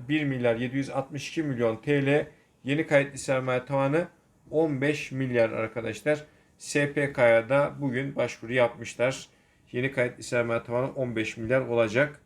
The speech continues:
S P K'ya bugün başvurdular. Smart Güneş Enerjisi'nin yeni iş ilişkisi haberi paylaşıldı. Smart Güneş Enerjisi bugün yanılmıyorsam yüzde altı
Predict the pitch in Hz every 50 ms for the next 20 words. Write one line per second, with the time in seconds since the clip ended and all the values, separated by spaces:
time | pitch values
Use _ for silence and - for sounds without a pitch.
0 | _ _ _ - - - - - - 120 117 - - 120 110 - 113 107 107 104
1 | 101 117 110 110 107 101 120 127 127 - - 143 139 127 127 139 147 147 143 143
2 | - _ _ _ _ _ _ - - - - 135 143 156 160 160 - - 147 147
3 | 151 156 143 - 139 147 147 143 143 143 139 139 139 - - 139 139 143 143 143
4 | 143 - - - - _ - 120 127 131 139 135 - 143 135 - - - 135 131
5 | 127 127 - - - - 123 117 113 110 104 104 104 - 139 143 139 139 135 -
6 | 147 143 135 131 151 156 156 - - _ _ _ _ _ _ - - - - 135
7 | 139 147 147 147 147 143 143 147 143 - 143 139 139 139 135 - 151 139 127 135
8 | 131 143 143 139 131 127 127 139 147 147 135 131 127 123 - 156 143 139 127 127
9 | 123 120 131 123 131 127 123 120 - - 143 135 139